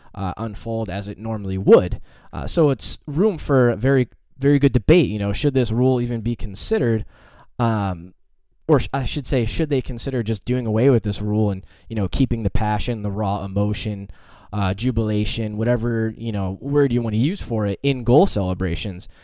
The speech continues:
because all of the other safety protocols are, are being taken anyways to ensure the safety of, of all the players. Uh, so it's a good, good topic for debate, and I, we just wanted to hear,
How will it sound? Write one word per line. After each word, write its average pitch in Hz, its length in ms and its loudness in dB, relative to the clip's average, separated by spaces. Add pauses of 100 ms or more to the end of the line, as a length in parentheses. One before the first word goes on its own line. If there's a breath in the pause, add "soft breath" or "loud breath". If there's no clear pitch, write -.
(140 soft breath)
because 117 240 0
all 135 260 8
of 127 60 4
the 123 140 4
other 135 160 2
safety 117 300 0
protocols 110 540 0
are, 104 180 0
are 107 120 -4
being 104 280 -6
taken 104 520 -4 (680 soft breath)
anyways 123 500 -2
to 123 160 -4
ensure 107 220 -2
the 95 80 -4
safety 95 420 -4
of, 92 120 -4
of 95 240 -4
all 92 120 0
the 92 80 -4
players. 92 540 -4 (300 soft breath)
Uh, 104 200 0
so 139 220 2
it's - 120 -2
a 123 40 -4
good, 151 360 4 (220)
good 156 340 0 (200)
topic 151 300 0
for 156 100 2
debate, 120 340 2
and 107 100 -4
I, 104 100 -2
we 120 180 -2
just 123 180 -2
wanted 120 260 -6
to 117 120 -2
hear, 117 380 0